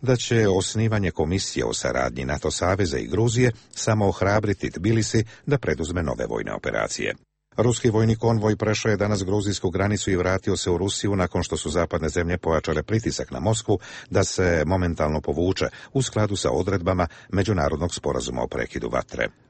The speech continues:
Reutersov izvještač, koji se nalazi nedaleko od tunela Roki, koji povezuje Rusiju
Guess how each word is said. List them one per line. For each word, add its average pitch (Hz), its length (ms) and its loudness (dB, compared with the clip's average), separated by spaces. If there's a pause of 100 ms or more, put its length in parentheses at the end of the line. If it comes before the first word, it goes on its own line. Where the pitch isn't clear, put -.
Reutersov 85 600 2
izvještač, 87 540 0
koji 85 180 -2
se 87 140 -2
nalazi 85 320 0
nedaleko 78 480 0
od 73 80 0
tunela 76 420 0
Roki, 104 380 0
koji 64 220 -4
povezuje 85 520 0
Rusiju 90 440 -2